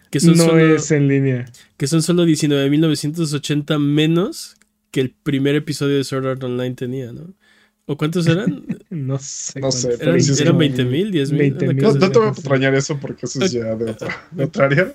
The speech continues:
Speaker 1: Eh, dude, no me patrañas nada, o sea, <laughs> ¿cuántas patrañas en este episodio?
Speaker 3: Como tres.
Speaker 1: Así que <laughs>
Speaker 3: Más o menos.
Speaker 1: así que puedo decir lo que yo quiera y no,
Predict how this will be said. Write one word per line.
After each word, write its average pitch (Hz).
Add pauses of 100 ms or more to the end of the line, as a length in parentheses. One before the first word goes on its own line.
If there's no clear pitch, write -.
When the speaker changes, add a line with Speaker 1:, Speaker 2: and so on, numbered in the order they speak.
(320)
Speaker 1:
Eh, 165
dude, 202
no 233
me 247
patrañas 160
nada, 165
o 127
sea, 139 (360)
<laughs> 190
¿cuántas 214
patrañas 185
en 185
este 175
episodio? 143 (920)
Speaker 3:
Como 123
tres. -
Speaker 1:
Así 156
que 156 (280)
<laughs> 175
Speaker 3:
Más 127
o -
menos. 127
Speaker 1:
así 135
que 151
puedo 156
decir 147
lo 151
que 143
yo 135
quiera 139
y 139
no, 127